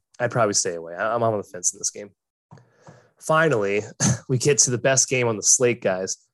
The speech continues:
'cause it's a conference tournament game. Loser goes home. Their season's done. Forget about it. It's Central Connecticut at Fairleigh Dickinson.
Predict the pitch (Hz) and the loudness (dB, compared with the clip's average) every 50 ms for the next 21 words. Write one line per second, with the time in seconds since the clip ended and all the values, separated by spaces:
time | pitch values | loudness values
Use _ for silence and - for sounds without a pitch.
0 | _ _ _ _ _ - - 147 - - 151 123 - 175 175 190 170 160 143 - | _ _ _ _ _ -4 -2 -2 0 0 -2 -2 0 0 2 2 2 0 -4 -4
1 | - - 151 151 147 135 107 - 101 92 87 - _ _ _ _ _ _ _ _ | -2 0 0 0 0 -2 -2 -4 -6 -8 -8 -8 _ _ _ _ _ _ _ _
2 | _ _ _ _ _ _ - 110 131 160 208 185 202 202 175 170 160 151 143 - | _ _ _ _ _ _ -2 2 4 4 4 4 4 2 4 6 4 4 4 4
3 | 139 127 123 123 120 117 117 123 107 101 - - - 202 180 175 175 147 117 - | 2 4 4 4 4 2 0 -2 -6 -2 -2 0 0 2 2 2 0 0 -2 0
4 | - 123 117 120 120 120 120 117 _ _ _ _ _ _ _ _ - 92 92 95 | 2 4 4 4 4 2 0 -4 _ _ _ _ _ _ _ _ -12 -12 -4 0
5 | 139 139 135 123 104 135 127 123 120 123 120 120 - _ _ _ _ _ _ _ | 2 2 2 2 2 2 4 4 4 4 2 0 -2 _ _ _ _ _ _ _
6 | _ _ _ _ _ _ _ _ _ _ _ _ _ - 135 - - - - 165 | _ _ _ _ _ _ _ _ _ _ _ _ _ -2 2 2 4 4 2 2
7 | - 202 - - 151 135 120 113 107 - 110 110 104 - _ _ _ _ _ _ | -2 -2 0 2 4 4 4 4 2 0 0 -2 -2 -2 _ _ _ _ _ _
8 | _ - 131 - - - - - - 131 131 135 139 131 110 113 113 107 - 107 | _ -2 -2 -2 -2 -12 -8 -2 0 2 4 4 4 2 2 0 -2 -2 -4 -4
9 | 98 - - 104 101 95 | -2 -2 -2 -2 -4 -6